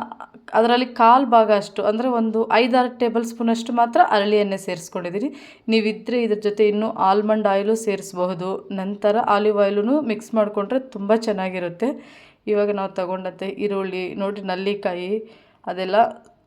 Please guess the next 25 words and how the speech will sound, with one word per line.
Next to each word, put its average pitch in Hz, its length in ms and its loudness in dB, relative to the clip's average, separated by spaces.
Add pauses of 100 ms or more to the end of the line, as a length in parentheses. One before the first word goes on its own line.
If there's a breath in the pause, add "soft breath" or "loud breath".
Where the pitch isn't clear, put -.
(160)
ಶುಂಠಿ 190 420 -8 (120)
ಸೇರಿಸ್ಕೊಳ್ತಾ 196 680 -4
ಇದ್ದೀವಿ. 170 260 -6 (380)
ಸ್ಟವ್ 208 320 0 (140)
ಹೈ 190 80 0 (120)
ಫ್ಲೇಮಲ್ಲಿ 214 380 0
ಇಡೋಕ್ಕೆ 185 260 -6
ಹೋಗಬೇಡಿ, 170 400 -4 (540 loud breath)
ಒಂದು 208 160 -2 (160)
ಮೀಡಿಯಮ್ 262 360 4 (100)
ಫ್ಲೇಮಲ್ಲಿ 208 380 2
ಇಟ್ಕೊಂಡು 196 400 -4 (340)
ಇದನ್ನು 202 280 -2
ಫ್ರೈ 180 140 0 (160)
ಮಾಡ್ಕೋಬೇಕಾಗುತ್ತೆ. 180 800 -8
ಚೆನ್ನಾಗಿ 226 480 4 (360)
ಮೀಡಿಯಮ್ 226 340 0
ಫ್ಲೇಮಲ್ಲಿ, 214 360 0 (520 loud breath)
ಅಂದರೆ 214 200 4 (260)
ಆ - 20 0 (160)
ಕುದಿ 247 200 0 (100)
ಬರುತ್ತೆ, 208 360 0
ನಿಮಗೆ 190 280 -6
ತೋರಿಸ್ತೀನಿ 214 540 0
ನಾನು. 185 160 -4